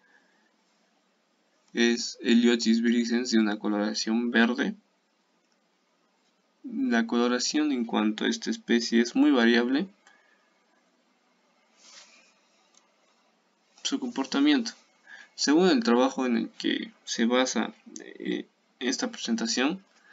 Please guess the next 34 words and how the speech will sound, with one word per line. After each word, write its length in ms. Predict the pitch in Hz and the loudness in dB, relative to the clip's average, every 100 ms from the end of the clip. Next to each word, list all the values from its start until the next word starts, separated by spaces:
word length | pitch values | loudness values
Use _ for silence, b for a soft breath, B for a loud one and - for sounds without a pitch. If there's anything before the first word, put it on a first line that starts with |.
| b b b b _ | b b b b _
que 160 | 120 120 | 2 4
es 100 | 113 | 4
la 80 | |
influencia 480 | 113 113 110 131 143 | 2 4 2 2 2
de 60 | 123 | 2
la 40 | |
temperatura 520 | 113 110 107 107 120 | 2 2 2 2 2
media, 360 | 113 123 127 127 | 2 2 0 0
humedad 300 | 120 117 113 | 2 4 2
relativa, 500 | 110 113 - 127 123 | 0 -4 -4 -2 -2
precipitaciones 840 | 113 113 113 113 - 110 120 120 | -4 -8 -6 -6 -4 -2 0 -2
en 80 | 113 | -2
el 140 | 107 107 | -2 -4
comportamiento 840 | 110 117 190 113 123 131 135 139 | -8 -8 -6 -4 -2 -2 -2 0
de 140 | 120 | 0
tres 400 | 120 - 117 120 | -2 2 2 2
especies 420 | - - 113 110 101 | -2 0 2 2 0
de 80 | |
insectos 480 | 110 113 120 117 113 | -4 -2 -4 -2 -6
plagas 480 | - 117 117 131 - | 0 2 4 2 -2
asociados 480 | 113 101 - 120 120 | -4 -4 -2 0 0
al 100 | 113 | 0
cultivo 300 | 110 117 117 | -2 2 2
del 140 | 113 | 2
tabaco, 500 | 113 107 113 113 220 b b b b b b b _ _ _ _ _ _ _ _ _ _ _ | -2 -2 -2 0 -2 b b b b b b b _ _ _ _ _ _ _ _ _ _ _
al 160 | 127 113 | -2 0
sol 220 | 131 127 | 0 2
naciente 520 | 117 117 135 139 165 | 0 0 0 0 0
en 60 | 143 | 2
el 100 | 117 | 4
municipio 580 | 110 113 113 117 113 | 6 4 2 2 2
de 80 | - | 0
Puerto 360 | - 110 113 - | 0 -4 -4 -6
Padre, 380 | 131 131 156 | -2 0 0